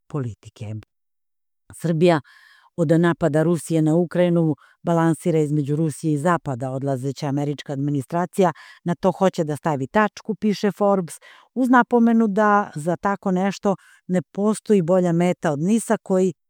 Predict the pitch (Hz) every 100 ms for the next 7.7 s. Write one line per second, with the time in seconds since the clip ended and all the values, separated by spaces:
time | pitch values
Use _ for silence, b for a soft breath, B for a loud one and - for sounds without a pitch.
0 | _ - 220 202 214 196 - 185 185 170
1 | 170 160 170 170 160 - 156 156 151 139
2 | 139 - 139 143 139 - 143 127 - 139
3 | 151 143 170 160 147 120 113 _ _ _
4 | _ _ _ 151 131 147 131 - 147 147
5 | 139 147 - 156 143 151 143 160 143 151
6 | 147 170 175 - 170 156 156 180 165 156
7 | 147 143 - - 240 254 220